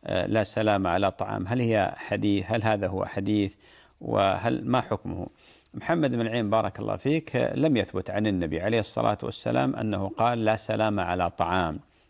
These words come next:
وإنما هذه عبارة من عبارات العوام، آه، يطلقونها إذا دخلوا مجلسا أو، آه، مكانا وأهله يأكلون يقولون: "لا سلام على طعام"،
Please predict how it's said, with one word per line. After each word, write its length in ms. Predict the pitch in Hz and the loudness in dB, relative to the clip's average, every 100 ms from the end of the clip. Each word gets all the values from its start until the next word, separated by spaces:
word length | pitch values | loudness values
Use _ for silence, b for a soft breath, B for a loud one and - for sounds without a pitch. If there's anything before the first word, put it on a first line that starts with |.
| b | b
وإنما 460 | 123 120 107 98 95 | 0 2 0 -2 -2
هذه 540 | 107 101 90 92 95 | 0 -2 -2 -6 -8
عبارة 560 | - 101 110 123 143 135 _ b b b | -4 2 4 4 2 -2 _ b b b
من 140 | - 104 | -4 0
عبارات 760 | 101 98 101 113 135 139 - | 0 4 4 4 2 0 -4
العوام، 580 | - 90 98 101 92 67 - _ _ _ _ _ _ - | -4 0 4 4 2 -2 -14 _ _ _ _ _ _ -8
آه، 360 | 95 92 92 | -4 -4 -4
يطلقونها 1080 | 90 110 - 110 - 123 104 90 104 135 139 | -2 -2 0 0 2 2 4 2 0 -2 -2
إذا 280 | 110 101 98 | -2 2 2
دخلوا 560 | 104 - 92 87 82 - | 0 -2 -2 -2 -4 -2
مجلسا 640 | 98 101 101 104 123 127 | -2 0 0 0 -2 -2
أو، 400 | - 98 90 90 | -2 -2 0 0
آه، 160 | 85 87 | 0 0
مكانا 640 | 95 87 107 107 110 135 - b b b b b - | -2 0 2 2 2 -2 -4 b b b b b -8
وأهله 800 | 107 101 98 - 104 113 92 101 | 2 4 4 2 0 -4 -2 0
يأكلون 540 | 98 87 107 127 147 | 0 -2 -2 0 0
يقولون: 420 | 120 - 117 113 | 0 0 2 2
"لا 180 | 110 113 | 4 2
سلام 440 | - 110 110 104 | 2 2 2 2
على 320 | 95 90 90 85 | 2 2 0 -2
طعام"، 360 | 95 92 76 | 0 0 -2